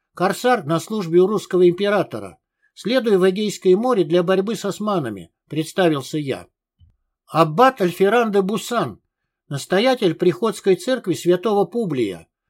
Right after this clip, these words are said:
ответил взаимностью священник, а после поинтересовался: «Чем я могу вам помочь, барон? Вы ведь не католик?» «Вы совершенно правы, я хоть и немец, но православный, вырос в России.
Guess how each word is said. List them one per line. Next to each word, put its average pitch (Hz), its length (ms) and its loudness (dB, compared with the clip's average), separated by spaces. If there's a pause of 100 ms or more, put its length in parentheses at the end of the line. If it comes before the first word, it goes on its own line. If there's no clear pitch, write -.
(220)
ответил 175 500 4
взаимностью 165 600 2
священник, 170 680 -2
а 151 80 -2
после 190 320 -4
поинтересовался: 175 1120 -2 (420)
«Чем 262 220 -4
я 226 160 2
могу 220 340 -2
вам 208 180 0
помочь, 208 420 0
барон? 127 460 -2 (380)
Вы 170 140 4
ведь 196 180 2
не 190 100 0
католик?» 214 640 -2 (540)
«Вы 185 120 0
совершенно 233 540 -2
правы, 233 380 0
я 190 140 4
хоть 196 220 -6
и 196 80 -2
немец, 220 380 -4
но 190 140 -2
православный, 196 800 -2
вырос 190 320 -4
в 185 40 -4
России. 185 640 -4